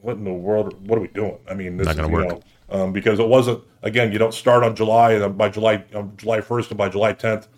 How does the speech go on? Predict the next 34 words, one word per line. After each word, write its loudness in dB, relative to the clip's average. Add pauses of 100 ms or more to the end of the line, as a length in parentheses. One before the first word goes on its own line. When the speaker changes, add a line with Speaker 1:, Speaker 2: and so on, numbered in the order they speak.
(140)
Speaker 1:
have 2
a -2
hundred 0
customers -2
and -4
you're 0
ready 4
to 0
rock. 2
I -14
mean, -6
it -10
takes, -2 (420)
it -10
takes -2
time. -4 (160)
And, -4
uh, 2
Speaker 2:
Yep. -8 (540)
Speaker 1:
uh, -4
you -4
know, -2
that's, 2
that, -4
that, -2 (140)
that 2
really 6
was 6
a, 0
a -2
big -4
part -2
of, -10 (240)
of, -14